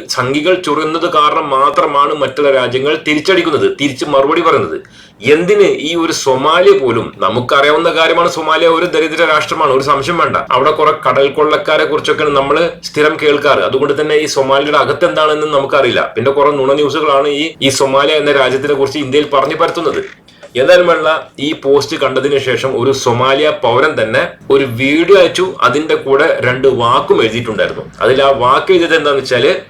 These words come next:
"ഞങ്ങളുടെ രാജ്യത്ത് ദാരിദ്ര്യമുണ്ട്, അതൊരു സത്യമാണ്, പക്ഷെ എന്നാലും ഞങ്ങൾ ഞങ്ങളുടെ റോഡുകളിൽ ഇരുന്നിട്ട് അപ്പിയിടാറില്ല" എന്ന് പറഞ്ഞിട്ടാണ് മൂപ്പര് പോസ്റ്റ് ഇട്ടത്. പിന്നെ അതിന്റെ കൂടെ ഒരു വീഡിയോ ഇട്ടുണ്ട്. എന്നിട്ട് പറയാണ്, "ഞങ്ങളുടെ റോഡ്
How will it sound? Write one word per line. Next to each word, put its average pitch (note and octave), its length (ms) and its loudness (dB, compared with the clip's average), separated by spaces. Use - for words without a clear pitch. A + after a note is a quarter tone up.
"ഞങ്ങളുടെ E3+ 340 2
രാജ്യത്ത് D3+ 480 0
ദാരിദ്ര്യമുണ്ട്, C3+ 760 0
അതൊരു C3 240 0
സത്യമാണ്, B2+ 600 -2
പക്ഷെ B2 180 -2
എന്നാലും C3+ 580 2
ഞങ്ങൾ D3 320 -2
ഞങ്ങളുടെ C3+ 340 0
റോഡുകളിൽ C3+ 560 0
ഇരുന്നിട്ട് B2+ 480 -2
അപ്പിയിടാറില്ല" D3+ 1040 0
എന്ന് D3+ 340 0
പറഞ്ഞിട്ടാണ് D#3 640 0
മൂപ്പര് B2+ 340 0
പോസ്റ്റ് B2 320 0
ഇട്ടത്. D3 280 0
പിന്നെ C3 180 -4
അതിന്റെ B2+ 160 0
കൂടെ C#3 380 0
ഒരു C3+ 260 2
വീഡിയോ B2 340 0
ഇട്ടുണ്ട്. A#2+ 260 -2
എന്നിട്ട് D#3 640 0
പറയാണ്, D3+ 300 2
"ഞങ്ങളുടെ D3+ 520 0
റോഡ് D3 560 4